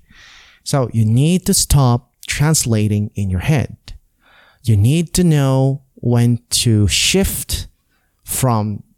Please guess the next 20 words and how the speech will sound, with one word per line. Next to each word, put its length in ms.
Chinese 580
mode 520
into 720
English 340
mode. 480
All 60
right? 280
For 240
this 320
part, 680
you're 140
gonna 280
need 600
somebody 640
you 160
can 180
speak 480
with 300
in 100
English, 560